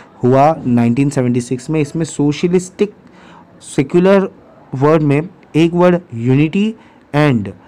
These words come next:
integrity of nation add कर दिए गए। ठीक है, यानी ए-, एकता और अखंडता भारत की, कि कैसे सब लोग एक साथ मिलकर रहेंगे, ये words भी preamble में ऐड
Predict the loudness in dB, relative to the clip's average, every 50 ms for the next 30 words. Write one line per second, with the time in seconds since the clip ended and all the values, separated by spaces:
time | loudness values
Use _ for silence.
0 | -20 -20 -20 -20 -20 -20 -20 -20 _ -20 -20 -10 _ 0 2 2 2 2 2 2
1 | 2 0 2 2 0 0 2 2 0 0 0 -2 -4 -6 -4 -4 -6 -4 -4 -6
2 | -8 -8 -10 -10 -10 -10 -12 -12 -14 -16 -18 -20 -20 -20 -20 -14 -8 -6 -4 -2
3 | -2 -2 -2 -4 -12 -14 -8 -4 -2 0 2 2 0 -2 -4 -10 -20 -20 -12 -6
4 | -2 -2 -2 0 0 0 0 0 -2 -2 0 0 0 0 0 -4 -10 _ _ _
5 | -2 0 2 2 0 0 -4 -12 -16 -14 -8 -8 -6 -2 0 0 2 2 2 0
6 | -2 -4 -10 -10 -8 -4 -4 -2 -2 -4 -8 -10 -12 -12 -12 -12 -16 -20 -20 _
7 | _ -8 -4 -2 -2 -2 -2 -2 -4 -2 -2 -2 -2 0 0 0 0 2 0 0
8 | 0 -2 -2 -2 -2 0 0 0 -2 -2 -2 -2 -4 -2 -2 -2 -2 -2 -2 -4
9 | -2 0 0 2 2 4 2 2 2 0 0 -2 -2 0 0 0 0 0 0 -2
10 | -2 -2 -2 -2 -2 -2 -2